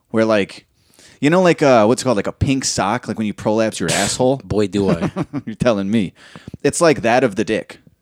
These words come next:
Speaker 1: It's almost like that.
Speaker 2: Right.
Speaker 1: It's like your, it, the inside
Speaker 2: Pink sock,
Speaker 1: gets
Speaker 2: your
Speaker 1: blown
Speaker 2: cock.
Speaker 1: out where it's normally just, like, the cock hole or your asshole in the case of a, you know,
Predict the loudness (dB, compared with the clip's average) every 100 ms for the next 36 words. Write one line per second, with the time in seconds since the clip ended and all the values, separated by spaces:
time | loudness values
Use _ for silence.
0 | -10 -4 -2 0 0 2 0 0 0 2
1 | 2 0 -2 -6 -4 -4 0 -2 0 2
2 | 2 2 0 -2 0 0 0 0 0 2
3 | 0 -2 -2 -2 -4 -2 0 2 2 2
4 | 0 2 4 4 4 4 2 0 2 2
5 | 2 0 0 2 2 0 -2 -2 -2 -4
6 | -6 -6 -6 -4 -4 -4 -2 -2 0 -2
7 | -4 -8 -6 -6 -4 -4 -4 -6 -6 -6
8 | -6 -8 -10